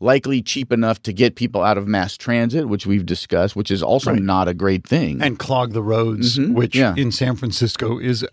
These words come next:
Speaker 2: obviously
Speaker 1: Right.
Speaker 2: worse and being demonstrated scientifically.
Speaker 1: Right.
Speaker 2: Yeah.
Speaker 1: And, and you're never gonna get to the point where building roads is environmentally friendly.
Speaker 2: Yeah, or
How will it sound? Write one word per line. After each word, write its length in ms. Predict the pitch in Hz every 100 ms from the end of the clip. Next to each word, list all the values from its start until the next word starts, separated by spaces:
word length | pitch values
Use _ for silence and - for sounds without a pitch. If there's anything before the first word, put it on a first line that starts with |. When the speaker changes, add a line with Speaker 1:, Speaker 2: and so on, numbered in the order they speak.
| _
Speaker 2:
obviously 800 | 147 131 131 143 - 135 113 113
Speaker 1:
Right. 300 | 113 95 107
Speaker 2:
worse 260 | 127 - -
and 280 | 120 117
being 220 | 98 120 104
demonstrated 680 | 123 127 117 - 117 107 -
scientifically. 840 | 123 113 98 123 135 - 131 135 135
Speaker 1:
Right. 220 | 165 101
Speaker 2:
Yeah. 60 | 101
Speaker 1:
And, 140 | 139 135
and 220 | 131 143
you're 100 | 135
never 340 | 127 151 196
gonna 200 | 180 120
get 400 | 92 90 110 92
to 100 | -
the 120 | 104 90
point 360 | 120 110 104
where 180 | 95 92
building 600 | 82 92 120 110 104 85
roads 640 | 80 95 120 170 214 220 -
is 260 | 107 104 90 101
environmentally 960 | 98 82 98 107 98 95 98 90 85
friendly. 540 | - 90 73 55 - - _ _ _ _ _
Speaker 2:
Yeah, 240 | 143 147 110
or 360 | 143 135 135